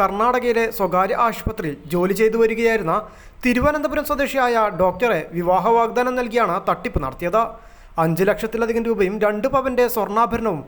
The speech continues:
ഫോണും ടാബും കൈക്കലാക്കിയ സംഘത്തിലെ മുഖ്യകണ്ണിയാണ് നീലേശ്വരം പുത്തൂർ സ്വദേശി ഇർഷാന. ഡോക്ടറുടെ പരാതിയിൽ കേസ് രജിസ്റ്റർ ചെയ്ത നടക്കാവ് പോലീസ്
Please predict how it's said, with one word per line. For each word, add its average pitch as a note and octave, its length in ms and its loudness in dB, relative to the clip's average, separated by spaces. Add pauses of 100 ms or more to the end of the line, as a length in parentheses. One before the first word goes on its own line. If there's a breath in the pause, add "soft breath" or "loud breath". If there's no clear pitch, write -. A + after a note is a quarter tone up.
(320 loud breath)
ഫോണും C4 400 4 (180)
ടാബും G#3+ 420 0
കൈക്കലാക്കിയ B3+ 500 0 (220)
സംഘത്തിലെ A3 440 -2 (140)
മുഖ്യകണ്ണിയാണ് A3+ 720 -2 (460 loud breath)
നീലേശ്വരം C4 540 2 (120)
പുത്തൂർ A3 320 -2
സ്വദേശി A#3 360 0 (180)
ഇർഷാന. F3 340 -2 (680 loud breath)
ഡോക്ടറുടെ F#3 500 2
പരാതിയിൽ G3+ 360 2 (120)
കേസ് G#3 320 0
രജിസ്റ്റർ F#3 340 -4
ചെയ്ത A3+ 160 2 (180)
നടക്കാവ് G3 400 2
പോലീസ് A#3+ 360 2